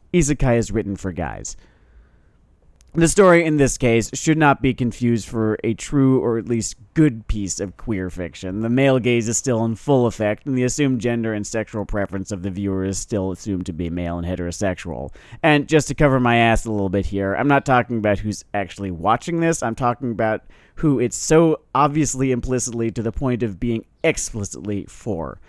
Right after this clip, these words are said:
To date, ad lib, it's now July, late July twenty twenty, uh, some stuff happened. I have seen one, maybe two isekai with the true reversal of this trope, in which the protagonist is female and her supporting cast are all impossibly beautiful men, yada, yada, yada.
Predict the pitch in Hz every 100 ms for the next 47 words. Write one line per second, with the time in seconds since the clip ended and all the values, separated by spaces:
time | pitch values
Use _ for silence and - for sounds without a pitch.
0 | _ - - 233 156 117 101 113 - -
1 | _ _ 123 120 101 98 95 104 113 110
2 | 135 120 113 80 - - - - _ -
3 | 110 101 107 120 123 107 120 120 - 104
4 | 104 120 127 - 131 127 120 127 127 127
5 | 120 101 95 - - - - 170 - 110
6 | - 64 82 85 - - - - - 175
7 | 185 160 190 170 160 _ - 127 160 180
8 | 175 165 147 - 180 175 151 139 131 120
9 | 117 113 107 131 107 - - 156 143 135
10 | 117 120 127 110 92 - - 101 92 104
11 | 107 107 113 110 101 - 131 123 117 101
12 | 101 165 180 170 160 156 143 131 123 110
13 | 123 120 110 117 113 107 107 107 107 110
14 | 110 110 98 101 92 107 104 95 120 143
15 | 135 120 107 98 87 90 127 123 120